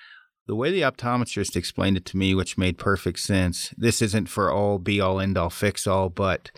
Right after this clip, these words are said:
your eye is concentrated to the clearest portion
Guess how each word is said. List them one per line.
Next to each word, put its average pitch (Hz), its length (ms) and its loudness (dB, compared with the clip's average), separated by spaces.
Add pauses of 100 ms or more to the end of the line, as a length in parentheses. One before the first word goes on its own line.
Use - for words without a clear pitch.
(300)
your 101 260 -2
eye 104 540 0 (100)
is 92 120 0
concentrated 101 800 0
to - 300 -6
the 92 120 4
clearest 120 560 -2
portion 90 640 0